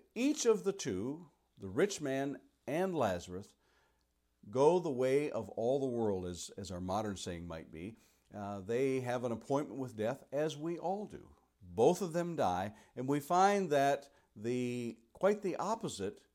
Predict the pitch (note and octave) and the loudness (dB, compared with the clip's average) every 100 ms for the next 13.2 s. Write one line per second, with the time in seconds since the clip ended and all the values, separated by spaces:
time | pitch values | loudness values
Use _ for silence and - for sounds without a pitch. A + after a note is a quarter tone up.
0 | _ A#2 A2+ C3 C#3+ D3+ D#3 F#3 G3 A2+ | _ -14 -6 -4 -2 -4 -4 -4 -4 -8
1 | C#2 - _ - - _ F#2+ F2+ F2+ - | -12 -16 _ -20 -20 _ -6 -4 -4 -8
2 | _ - F#2 - C#3+ E3+ D3 A2 G2 F2 | _ -12 -10 -2 2 4 2 0 0 -2
3 | E2+ A2+ - - C3+ F3+ C#4 C4+ - D#3 | -2 -4 -10 -18 -6 0 0 -2 -2 0
4 | A#2+ A2+ D3+ F3 C#3 C#3 C#3 B2+ B2 A#2 | 0 0 0 0 -2 -2 -4 -6 -4 -4
5 | A#2 A#2+ A#2+ - - G#2+ B2+ B2+ - D3+ | -2 -4 -6 -12 -16 -10 -8 -8 -6 -4
6 | A2 A#1+ - _ _ - G#2+ G2+ A#2+ A2+ | -4 -6 -10 _ _ -10 -6 -6 -4 -4
7 | A2 G#2+ - - C3+ C#3+ C#3 C#3 C3 B2 | -4 -6 -12 -14 -4 -2 0 2 0 0
8 | C#3 C#3+ C#3 F#3+ C3+ G#2+ A2 - C3+ C#3 | 0 0 0 -2 -2 -2 -2 -4 -6 -6
9 | A2+ A#2+ G#2+ G#2+ A2+ - G2+ A2+ A#2 F#2+ | -6 -6 -4 -4 -6 -4 -2 -2 -4 -10
10 | - D#3+ G3+ F#2 F#2 - F#2 G2+ F#2+ - | -2 0 0 -2 -6 -8 -8 -8 -10 -4
11 | F3+ G3 A#2+ F#2 F2 D#2+ F2 F#2 - - | -2 0 -2 -4 -2 -2 -4 -8 -16 -20
12 | - G2+ G2 G2 - C3+ E3+ E3 G2 D#2+ | -8 -6 -4 -6 -6 -2 -2 -2 -2 -2
13 | D#2+ | -4